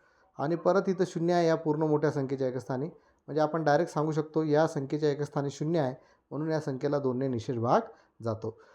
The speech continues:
म्हणजे दोनची कसोटी काय आहे की ज्या संख्येच्या एकक स्थानी शून्य, दोन, चार, सहा किंवा आठ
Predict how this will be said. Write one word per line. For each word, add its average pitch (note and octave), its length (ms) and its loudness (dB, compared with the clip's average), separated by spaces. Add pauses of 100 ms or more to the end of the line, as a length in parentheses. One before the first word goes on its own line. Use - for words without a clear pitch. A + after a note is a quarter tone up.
(160)
म्हणजे D#3 220 0
दोनची D#3 360 2
कसोटी F#3 320 4
काय F3 240 8
आहे F#3+ 100 6
की F#3+ 140 -4
ज्या D3+ 200 6
संख्येच्या D#3+ 420 0
एकक F3 180 0
स्थानी F#3 300 0
शून्य, E3 420 0 (380)
दोन, D#3 380 0 (560)
चार, D#3+ 280 4 (460)
सहा D#3+ 280 4
किंवा F#3 400 2
आठ C3+ 160 -2